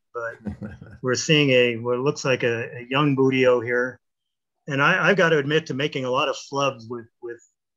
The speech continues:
Buteo hawks. Um, and one thing I particularly have trouble with sometimes is, uh, young broad-winged hawks versus young Swainson's hawks, even though once you apply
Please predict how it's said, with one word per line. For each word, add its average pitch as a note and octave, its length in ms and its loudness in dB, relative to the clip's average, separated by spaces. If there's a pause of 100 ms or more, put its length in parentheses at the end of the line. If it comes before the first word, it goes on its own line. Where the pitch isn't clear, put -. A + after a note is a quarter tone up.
(540)
Buteo C3 520 6
hawks. C3 600 0
Um, A#2+ 400 -8 (320)
and C3+ 140 -2
one F#3+ 160 4
thing D#3 180 4
I C3+ 140 4
particularly C#3 760 0
have B2+ 220 -4
trouble C3+ 320 -4
with A#2+ 140 -4
sometimes A#2+ 640 -10
is, A#2 380 -10 (1000)
uh, B2 440 -2 (360)
young D#3+ 800 4
broad-winged C#3 720 0
hawks C3 400 -2
versus C3 420 -6
young C3 480 -4
Swainson's C3 600 -4
hawks, G#2+ 280 -12
even B2 220 -4
though B2 140 2
once A#2+ 260 -4
you B2 100 -4
apply B2 480 -6